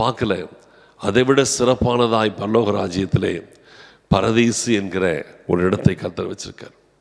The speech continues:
அங்க போகும் பொழுது ஜீவ விருட்சத்தின் கனியை கர்த்தர் கொடுக்கிறார். அங்கு இருக்கிறவர்கள் யாவரும் உத்தமர்கள், ஜெயமெடுத்தவர்கள், கர்த்தருக்கென்று வாழ்ந்து கொண்டிருக்கிறவர்கள். அவர்களுக்கு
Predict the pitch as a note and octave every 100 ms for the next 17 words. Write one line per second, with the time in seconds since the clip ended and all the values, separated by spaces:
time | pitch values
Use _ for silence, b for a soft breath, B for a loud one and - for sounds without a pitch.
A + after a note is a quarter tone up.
0 | _ _ _ b b b b b b b
1 | b b b - G2+ G2+ A#2+ C#3 C3 C3
2 | B2+ A#2 A2 - D3 C#3+ B2 A2 A2+ A#2
3 | G#2+ G#2+ B2+ C3+ A#2+ G#2+ - F#2 F2+ F#2
4 | - E2 - - _ _ b b b b
5 | b b b b b b b b - -
6 | - _ - A2+ G#2+ A#2+ B2 C3+ B2 A#2
7 | G#2+ A2 A#2+ B2+ B2+ A#2+ A2+ - C#3 B2+
8 | F2 E2+ F2 - - - C3 D#3+ D3 A#2
9 | G2+ G2 G#2+ - _ - G2 - B2 -
10 | A2 A#2 G2+ G#2 B2+ A#2+ A2 G2+ G#2 F#2+
11 | - G2+ G2 _ _ _ _ _ b b
12 | b b b b b - G2+ A#2 A#2 A2+
13 | G2